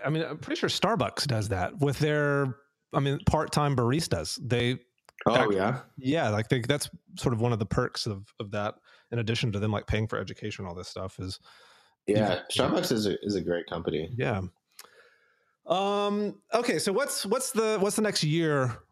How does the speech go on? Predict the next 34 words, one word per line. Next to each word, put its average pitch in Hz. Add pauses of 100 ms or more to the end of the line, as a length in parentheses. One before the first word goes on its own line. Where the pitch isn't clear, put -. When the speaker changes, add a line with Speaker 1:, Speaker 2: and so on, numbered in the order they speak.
Speaker 1:
look 143
like 135
for, 123
for 139
you 120
and 107
for 110
Gumroad? 104 (1080)
Speaker 2:
Yeah. 143 (240)
Um, 143
well, 151
really, 214
I've, 160
I've 175
been, 185 (140)
so 135
I'll, 147
I'll 175
go 196
with 165
me 147
personally. 127 (320)
Um, 107
I've 123
been 135
working 147
a 120
lot 120
on 107
just 110 (120)
my 98
creative 95
pursuits. 104 (380)
Um, 87